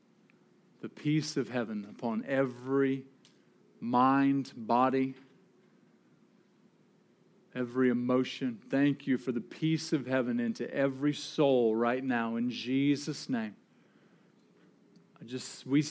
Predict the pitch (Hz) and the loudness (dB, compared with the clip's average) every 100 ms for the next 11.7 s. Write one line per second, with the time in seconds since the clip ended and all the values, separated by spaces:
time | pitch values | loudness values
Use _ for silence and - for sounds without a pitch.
0 | - 127 165 170 120 117 131 139 135 131 | -4 4 6 6 2 0 2 4 4 2
1 | - - 160 156 - - 175 120 - - | -2 0 2 2 -4 0 2 2 -6 -14
2 | - 170 139 131 127 117 107 - - - | -10 0 0 2 2 2 0 -4 -20 -20
3 | - 127 127 113 143 143 151 143 139 139 | -4 2 2 2 0 2 2 2 4 4
4 | 139 - 120 110 110 123 123 123 127 131 | 2 0 -2 -2 -6 -2 0 4 4 4
5 | 127 110 127 123 - 113 - - - - | 0 0 0 0 -2 -10 -12 -20 -20 -20
6 | _ _ - 127 - - - _ _ 147 | _ _ -20 -20 -20 -20 -20 _ _ 0
7 | 143 123 147 147 131 127 123 - 101 - | 0 2 0 2 2 4 2 -2 -10 -12
8 | _ _ _ _ _ - 147 147 151 139 | _ _ _ _ _ -2 0 0 0 0
9 | 135 123 147 135 127 135 135 151 147 139 | -2 0 2 4 4 2 4 2 2 2
10 | 131 120 - 110 131 135 139 143 - 127 | 4 2 0 -2 0 0 0 -2 0 -2
11 | - 143 135 143 156 156 | 2 2 2 0 2 2